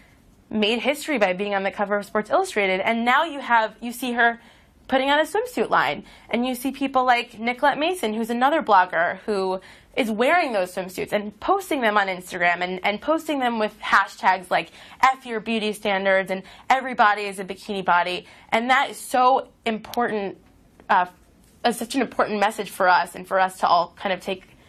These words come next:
a nod from and kind of learn and live our lives, uh, you know, inspired by them. Um, and actually, Ashley Graham, uh, has a line of bathing suits with, uh, a company called Swimsuits for All, which is one of my all-time favorite,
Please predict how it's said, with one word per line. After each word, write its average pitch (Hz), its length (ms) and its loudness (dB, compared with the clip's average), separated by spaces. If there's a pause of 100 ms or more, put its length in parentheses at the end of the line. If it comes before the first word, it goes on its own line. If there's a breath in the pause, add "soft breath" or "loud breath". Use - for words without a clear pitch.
(220 soft breath)
a 214 80 2
nod 220 380 4
from 165 260 0
and 185 120 -10
kind 185 280 -2
of 190 380 -8
learn 202 340 2
and 185 460 0 (280 loud breath)
live 214 160 2
our 190 160 4
lives, 190 480 4 (220)
uh, 180 220 4
you 202 80 -6
know, 170 260 0 (160)
inspired 196 540 0
by 170 160 -2
them. 170 260 -6 (340 loud breath)
Um, 180 240 2
and 165 40 -10
actually, 220 400 -2
Ashley 269 300 0
Graham, 220 520 2 (200)
uh, 190 200 4
has 214 220 -2
a 208 40 -4
line 220 400 4
of 190 140 -4
bathing 359 320 -2
suits 196 380 -8
with, 220 420 -2
uh, 185 220 4
a 196 60 0
company 220 300 -4
called 190 220 0
Swimsuits 254 480 -4
for - 180 0
All, 180 380 6 (280 soft breath)
which - 160 -6
is 185 100 -10
one 214 140 2
of 214 80 0
my 185 240 -2 (200)
all-time 285 420 4
favorite, 233 560 0